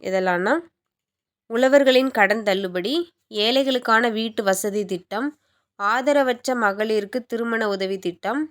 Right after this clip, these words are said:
தாய் சேய் நல இல்லங்கள், பற்பொடி வழங்கும் திட்டம், நலிவடைந்த பிரிவை சேர்ந்த மாணவர்களுக்கு பாடநூல் வழங்கும் திட்டம்,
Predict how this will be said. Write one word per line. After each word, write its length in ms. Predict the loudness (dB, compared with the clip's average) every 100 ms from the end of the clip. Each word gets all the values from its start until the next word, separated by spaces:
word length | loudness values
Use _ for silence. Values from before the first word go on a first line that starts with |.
| _
தாய் 380 | -4 0 2 0
சேய் 340 | -2 -2 -2
நல 240 | 0 0 0 -2 -4
இல்லங்கள், 540 | -4 -2 -2 -2 -4 -6 _ _ _ _ -10
பற்பொடி 460 | -8 -6 0 0 2
வழங்கும் 440 | 2 2 0 -4 -6
திட்டம், 460 | -10 -8 -6 -4 -4 _ _
நலிவடைந்த 720 | -4 -2 0 2 2 2 -2
பிரிவை 380 | -4 -4 -4 -4
சேர்ந்த 380 | -6 -6 -6 -4 -4
மாணவர்களுக்கு 840 | 0 0 0 0 -2 -2 -6 -6 -8 -8 _ _ _ -6
பாடநூல் 560 | -2 0 0 0 0
வழங்கும் 420 | 0 0 -2 -6
திட்டம், 420 | -10 -12 -6 -6